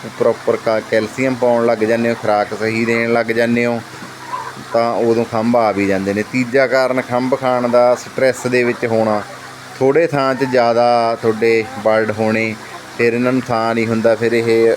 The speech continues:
ਔਖੇ ਹੁੰਦੇ ਨੇ, ਜਿਵੇਂ ਕਹਿੰਦੇ ਲੜਾਈਆਂ ਹੋ ਜਾਂਦੀਆਂ ਨੇ, ਅ, ਉਦੋਂ ਫਿਰ ਇਹ ਖੰਭ ਖਾਣ ਲੱਗ ਜਾਂਦੇ ਨੇ। ਜੇ ਇਹਨਾਂ ਨੂੰ ਖੁੱਲ੍ਹਾ ਡੁੱਲਾ ਕਰ ਦਿਆਂਗੇ ਤਾਂ ਇਹ ਠੀਕ ਹੋ ਜਾਂਦੇ ਨੇ ਜੀ। ਤੇ ਮੌਸਮ ਦੀ ਤਬ-, ਤਬਦੀਲੀ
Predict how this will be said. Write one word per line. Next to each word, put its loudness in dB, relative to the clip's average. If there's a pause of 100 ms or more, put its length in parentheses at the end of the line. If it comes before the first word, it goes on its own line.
(100)
ਔਖੇ -2
ਹੁੰਦੇ 0
ਨੇ, 0
ਜਿਵੇਂ 0
ਕਹਿੰਦੇ 0
ਲੜਾਈਆਂ 0
ਹੋ 2
ਜਾਂਦੀਆਂ 0
ਨੇ, -2
ਅ, -4
ਉਦੋਂ 0
ਫਿਰ 2
ਇਹ 2 (200)
ਖੰਭ -2
ਖਾਣ 0
ਲੱਗ -2
ਜਾਂਦੇ -2
ਨੇ। -4 (420)
ਜੇ -2
ਇਹਨਾਂ 0
ਨੂੰ 0
ਖੁੱਲ੍ਹਾ 2
ਡੁੱਲਾ 2
ਕਰ 0
ਦਿਆਂਗੇ -2
ਤਾਂ 0
ਇਹ 0 (240)
ਠੀਕ -2
ਹੋ 2
ਜਾਂਦੇ 0
ਨੇ -6
ਜੀ। -6 (640)
ਤੇ 2
ਮੌਸਮ 2
ਦੀ 2
ਤਬ-, -6
ਤਬਦੀਲੀ 0